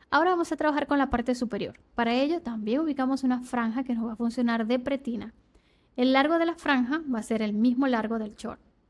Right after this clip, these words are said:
Acá lo tenemos. Y el ancho que vamos a utilizar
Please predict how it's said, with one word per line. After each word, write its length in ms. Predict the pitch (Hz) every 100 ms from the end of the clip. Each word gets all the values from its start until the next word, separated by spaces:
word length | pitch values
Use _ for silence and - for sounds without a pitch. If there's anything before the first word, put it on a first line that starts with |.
| _ _ _ _ _ _ _
Acá 180 | 226 -
lo 120 | 202
tenemos. 480 | 208 202 185 208 - _ _ _ _
Y 140 | 254 254
el 140 | 247
ancho 440 | 247 277 277 254
que 100 | 247
vamos 340 | 214 208 233 247
a 60 |
utilizar 640 | 254 262 285 285 285 262